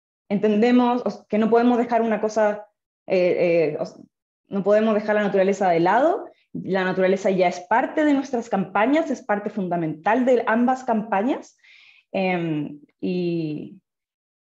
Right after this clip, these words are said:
y podemos atrevernos a pensar, eh, entender esta conexión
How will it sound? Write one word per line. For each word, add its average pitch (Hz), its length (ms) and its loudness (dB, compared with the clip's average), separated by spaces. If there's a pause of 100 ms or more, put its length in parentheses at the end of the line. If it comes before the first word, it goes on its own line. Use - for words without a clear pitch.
(260)
y 202 120 -2
podemos 220 640 0
atrevernos 208 560 2
a 226 80 0
pensar, 226 760 0 (380)
eh, - 260 -10
entender 220 460 2
esta 349 180 -2
conexión 320 460 2